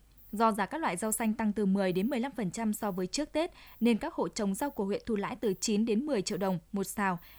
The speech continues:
cao gấp chục lần so với trồng lúa. Phấn khởi do thu được lợi nhuận cao, hiện các hộ trồng rau ở huyện Yên Dũng đang tiếp tục xuống giống, tăng cường các biện pháp kỹ thuật trong chăm sóc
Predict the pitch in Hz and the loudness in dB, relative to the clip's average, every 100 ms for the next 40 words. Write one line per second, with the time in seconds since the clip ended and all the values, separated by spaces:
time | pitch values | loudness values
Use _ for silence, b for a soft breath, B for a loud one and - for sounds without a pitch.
0 | B - 220 330 - 254 180 202 185 220 | B 0 0 0 -2 -4 0 0 0 -2
1 | 190 202 185 180 190 240 B B B B | -4 -2 0 0 0 -2 B B B B
2 | - 247 240 339 220 185 262 254 277 226 | -4 0 0 0 0 0 -2 -4 -2 -2
3 | 196 208 185 202 - 226 220 B B - | 0 0 0 -2 -2 -2 -2 B B -2
4 | 285 220 202 240 359 285 226 202 185 240 | -2 0 -4 -4 -2 -4 -4 -4 -2 0
5 | 226 208 185 190 220 196 196 269 - 208 | 0 -2 -2 -2 -2 -2 -2 -2 -4 -4
6 | 196 320 330 190 - 220 196 202 208 B | -4 -6 -4 -6 -2 -2 0 2 0 B
7 | B B 302 285 254 185 254 226 269 320 | B B -4 -2 -4 -6 -4 -4 -4 -8
8 | - 202 - 185 - 226 202 - 202 - | -6 -6 -4 -6 -6 -4 -2 -2 -4 -2
9 | 294 - | -4 -6